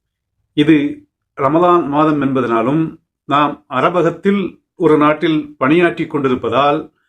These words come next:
இந்த ரமலான் மாதத்தினுடைய பகல் நேரங்களில் அலுவலக பணிகளில் பிஸியாக இருப்பதனாலும்,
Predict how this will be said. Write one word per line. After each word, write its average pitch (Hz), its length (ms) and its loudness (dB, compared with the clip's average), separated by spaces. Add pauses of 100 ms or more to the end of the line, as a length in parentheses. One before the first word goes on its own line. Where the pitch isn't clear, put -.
(460)
இந்த 147 600 2
ரமலான் 170 480 0
மாதத்தினுடைய 165 800 0
பகல் 147 240 2
நேரங்களில் 165 760 2
அலுவலக 165 500 2
பணிகளில் 156 680 2
பிஸியாக 147 460 2
இருப்பதனாலும், 131 800 -2